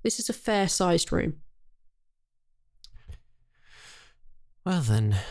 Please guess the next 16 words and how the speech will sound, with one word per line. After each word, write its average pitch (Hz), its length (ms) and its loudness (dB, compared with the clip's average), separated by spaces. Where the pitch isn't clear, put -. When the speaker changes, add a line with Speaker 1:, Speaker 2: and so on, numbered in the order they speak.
Speaker 2:
I 123 80 2
would 123 160 2
say 156 280 0
it 117 40 4
would 104 120 2
be 110 180 2
easiest 104 520 2
to 104 80 2
just 98 360 0
teleport 101 500 4
in, 98 140 8
grab 98 240 4
it, 98 120 2
and 90 80 4
teleport 98 440 6
out, 117 380 4